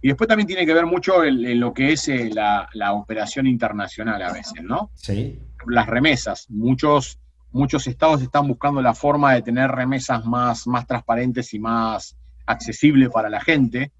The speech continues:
Speaker 1: Y, y esto permite también, ¿no? O sea, integraciones hacia afuera con diferentes sistemas. Así que en ese sentido no, no hay restricciones. Eh, no quiere decir que tengas el cien por ciento de todas las conectividades y todo lo que existen,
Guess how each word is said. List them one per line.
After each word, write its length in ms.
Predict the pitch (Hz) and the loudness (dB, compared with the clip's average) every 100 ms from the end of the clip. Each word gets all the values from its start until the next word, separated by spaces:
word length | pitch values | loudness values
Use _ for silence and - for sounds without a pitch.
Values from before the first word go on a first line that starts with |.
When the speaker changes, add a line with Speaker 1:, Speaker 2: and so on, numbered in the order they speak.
| - - - - | -20 -20 -20 -8
Speaker 1:
Y, 280 | 120 117 117 | 0 2 2
y 160 | 135 160 | 2 2
esto 240 | 160 165 | 2 2
permite 400 | 156 175 151 117 | 4 4 2 0
también, 400 | 110 110 104 101 | -4 -6 -8 -4
¿no? 140 | 127 | -2
O 60 | 156 | -2
sea, 180 | 127 127 | -2 0
integraciones 640 | 117 117 117 117 147 143 | 0 0 -2 -2 -4 -4
hacia 200 | 127 120 | -4 -4
afuera 440 | 113 139 143 143 139 | -4 0 2 4 4
con 300 | 120 113 107 | 2 -6 -6
diferentes 560 | 110 - 117 120 117 | -10 -4 -4 -2 -4
sistemas. 380 | - - 120 104 | -10 -8 -8 -8
Así 180 | 92 117 | -10 -8
que 100 | 131 | -6
en 80 | 127 | -6
ese 140 | 165 | -6
sentido 420 | 160 147 156 175 | -6 -2 2 2
no, 380 | 160 135 127 120 | 2 0 0 0
no 80 | 120 | -2
hay 80 | 135 | 0
restricciones. 840 | 135 120 113 - 156 165 175 - _ - - - - - - | -2 -4 -8 -2 -2 -2 -6 -10 _ -20 -20 -20 -20 -20 -8
Eh, 420 | 117 117 113 110 | -2 2 2 2
no 140 | 117 131 | 2 2
quiere 160 | 139 | 0
decir 160 | 131 139 | 0 0
que 80 | 139 | -2
tengas 340 | 127 131 123 | 0 0 0
el 80 | 113 | -2
cien 300 | - 139 135 | -2 0 0
por 160 | 123 113 | -2 -4
ciento 320 | 135 135 131 | -2 -2 -2
de 80 | 120 | 0
todas 240 | 135 135 | 4 4
las 120 | 120 | 4
conectividades 760 | - 117 113 113 113 127 131 113 | -2 -2 -2 -2 2 4 4 2
y 80 | 110 | -4
todo 220 | 123 120 | -2 0
lo 120 | 113 | -2
que 80 | 113 | -4
existen, 460 | - 156 127 175 | -2 -2 -2 -6